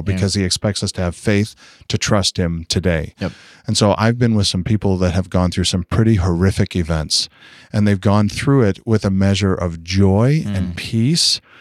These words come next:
Speaker 2: when there shouldn't be joy and peace, because quite frankly, they trust that God has a bigger plan.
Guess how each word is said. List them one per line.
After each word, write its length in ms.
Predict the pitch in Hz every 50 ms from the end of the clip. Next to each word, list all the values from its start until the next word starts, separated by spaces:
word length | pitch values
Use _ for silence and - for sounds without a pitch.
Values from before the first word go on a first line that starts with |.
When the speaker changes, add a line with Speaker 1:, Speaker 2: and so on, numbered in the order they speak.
| - - - _
Speaker 2:
when 200 | - 113 107 110
there 120 | 107 98
shouldn't 360 | 92 - - 113 110 123 131 120
be 140 | 123 120
joy 280 | 113 110 120 117 117 117
and 140 | 113 110 -
peace, 300 | - 113 117 113 - -
because 500 | - - 101 - - 98 92 87 95 -
quite 240 | - - 107 98 87
frankly, 380 | - - 101 92 90 - 92 87
they 180 | 85 90 85
trust 540 | - - - - 113 110 120 - - - _ -
that 120 | 113 95 -
God 240 | - 92 90 87
has 160 | 85 87 85 92
a 60 | 87
bigger 320 | 78 - 95 85 113 110
plan. 480 | - - - 101 87 90 90 98 107